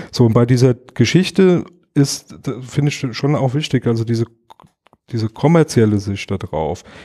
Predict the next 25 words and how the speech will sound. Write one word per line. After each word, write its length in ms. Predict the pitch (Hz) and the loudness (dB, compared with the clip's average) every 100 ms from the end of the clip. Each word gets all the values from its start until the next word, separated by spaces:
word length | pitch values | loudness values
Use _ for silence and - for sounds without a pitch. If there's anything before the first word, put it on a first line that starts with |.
| - | -2
die 60 | 117 | 0
fängt 320 | - 156 160 | 2 0 2
halt 160 | 147 127 | 0 0
im 140 | 131 | -2
Prinzip 360 | 131 120 151 147 | -2 0 -4 -2
schon 300 | 135 123 - | 0 0 0
damit 340 | 120 120 147 80 | 2 2 2 2
an, 240 | 139 143 | 2 4
wenn 140 | 131 | 4
du 60 | 120 | 4
jetzt 180 | 117 - | 2 0
zum 100 | 107 | -2
Beispiel 300 | 120 120 117 | -2 0 -4
auch 120 | 117 | 0
hier 140 | 147 | 0
bei 80 | 139 | 2
einem 160 | 131 123 | 2 2
Podcast, 680 | 151 - 104 95 95 - - - - - - 165 | 0 -2 0 0 0 -6 -18 -20 -20 -20 -12 0
ähm, 500 | 117 117 120 120 107 | 4 4 4 2 -2
äh, 540 | 80 120 117 107 - | -2 -2 -2 -4 -4
ist 160 | 143 139 | -2 2
auch 100 | 143 | 0
ein 80 | |
Telemedium, 720 | - 107 95 95 - 92 90 87 | 2 0 2 -2 -2 -4 -4 -6
ne? 220 | 98 123 | -6 -6